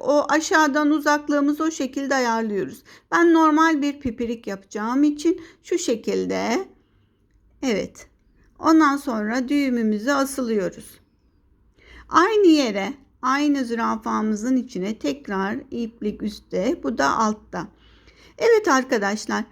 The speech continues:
bakın hemen bir hareket, yani şu hareketi yaparaktan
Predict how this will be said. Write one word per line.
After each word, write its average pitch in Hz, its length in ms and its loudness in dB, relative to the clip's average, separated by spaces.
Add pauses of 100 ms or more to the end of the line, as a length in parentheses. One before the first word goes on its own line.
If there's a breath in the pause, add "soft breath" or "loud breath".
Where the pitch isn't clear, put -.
(120)
bakın 349 240 -4
hemen 640 480 -8
bir 523 60 4
hareket, 302 640 2
yani 220 340 0
şu 349 200 -2
hareketi 294 500 0
yaparaktan 240 1080 -2